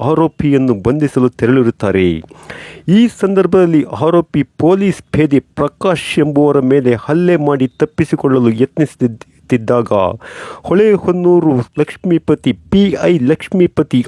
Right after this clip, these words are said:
ಆರೋಪಿಗೆ ಸರೆಂಡರ್ ಆಗುವಂತೆ ಆದೇಶಿಸುತ್ತಾರೆ. ಆದರೂ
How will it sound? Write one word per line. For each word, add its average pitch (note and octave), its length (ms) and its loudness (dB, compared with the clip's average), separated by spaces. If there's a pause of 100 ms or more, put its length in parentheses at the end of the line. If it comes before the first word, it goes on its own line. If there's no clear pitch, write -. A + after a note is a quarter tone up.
ಆರೋಪಿಗೆ D#3 640 0
ಸರೆಂಡರ್ D#3+ 800 -2
ಆಗುವಂತೆ C#3 600 0 (180)
ಆದೇಶಿಸುತ್ತಾರೆ. A#2+ 880 -2 (460)
ಆದರೂ F3 460 2